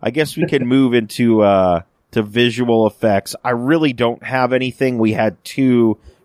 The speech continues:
Speaker 1: pretty, I mean, we talked about, um,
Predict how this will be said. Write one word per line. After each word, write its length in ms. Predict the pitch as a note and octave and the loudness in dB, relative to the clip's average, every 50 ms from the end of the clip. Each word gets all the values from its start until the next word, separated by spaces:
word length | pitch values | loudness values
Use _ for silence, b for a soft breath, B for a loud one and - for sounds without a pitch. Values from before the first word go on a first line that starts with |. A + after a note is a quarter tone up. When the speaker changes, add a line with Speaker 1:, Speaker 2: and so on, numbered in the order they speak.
| b - | b -20
Speaker 1:
pretty, 560 | - - C#3 C3 B2 B2 A#2+ A#2 A2+ A2+ - G#2 | -10 -4 -2 -2 0 0 -2 -2 -2 -2 -2 -2
I 80 | A2+ | -2
mean, 220 | A2+ A2+ A2 G#2 G2+ | -2 -2 -4 -2 -4
we 100 | A#2 A2+ | -6 -6
talked 340 | - C#3 C3 B2+ - - | -4 -2 -4 -4 -2 -4
about, 440 | C3 G#2+ A#2 A2+ A2 G#2+ G#2+ - - G2+ | -4 -2 0 2 2 2 0 0 -2 -2
um, 540 | G#2+ G2+ G2 F#2+ F#2 F#2+ F#2 F2+ F2+ - | 0 0 2 0 -2 -2 -6 -8 -10 -12